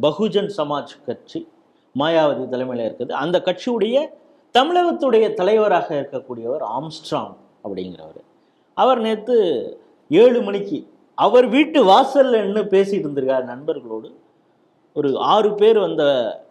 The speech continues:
முகம் தெரியாத கும்பல் வந்து சரமாரியாக அவரை வெட்டியிருக்கிறாங்க. சிகிச்சை பலனின்றி செத்து போயிருக்கார். சட்டம் ஒழுங்கு இப்படி பல்லிழிக்கிறதே திராவிட மாடல் அரசுல, இதை எப்படி பார்க்க?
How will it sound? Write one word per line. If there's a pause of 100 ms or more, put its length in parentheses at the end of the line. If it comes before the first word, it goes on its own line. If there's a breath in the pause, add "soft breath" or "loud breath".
(200)
முகம்
தெரியாத
கும்பல்
வந்து
சரமாரியாக
அவரை
வெட்டியிருக்கிறாங்க. (460)
சிகிச்சை
பலனின்றி
செத்து
போயிருக்கார். (260 soft breath)
சட்டம்
ஒழுங்கு
இப்படி
பல்லிழிக்கிறதே
திராவிட
மாடல்
அரசுல, (760)
இதை
எப்படி
பார்க்க?